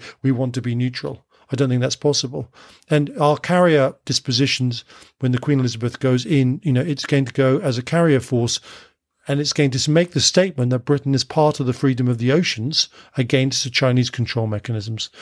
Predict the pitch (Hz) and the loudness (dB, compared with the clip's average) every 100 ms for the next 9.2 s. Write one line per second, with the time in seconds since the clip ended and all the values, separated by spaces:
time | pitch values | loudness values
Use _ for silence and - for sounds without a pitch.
0 | - - - 170 175 175 147 127 123 107 | -20 -4 0 2 4 4 4 4 2 2
1 | 110 104 104 95 123 151 - _ _ - | 0 -2 -4 -6 -6 -6 -8 _ _ -20
2 | - _ _ 131 127 139 _ - 151 143 | -20 _ _ 0 2 -2 _ -2 0 0
3 | 311 - 185 190 220 220 180 170 160 143 | -8 -6 -2 2 2 2 2 -2 -4 -4
4 | 123 156 143 - 156 123 - - - _ | -4 -2 -2 -4 -10 -14 -18 -20 -20 _
5 | - 143 143 160 151 147 - _ _ _ | -4 -4 2 2 2 0 -4 _ _ _
6 | _ _ _ _ - _ _ - 175 - | _ _ _ _ -20 _ _ -8 -6 -4
7 | 165 196 196 180 147 143 147 151 143 131 | 0 2 2 0 0 0 4 2 2 -2
8 | 135 135 127 120 - 151 131 113 107 101 | 0 2 2 0 0 0 -4 -4 -6 -8
9 | 143 - | -10 -12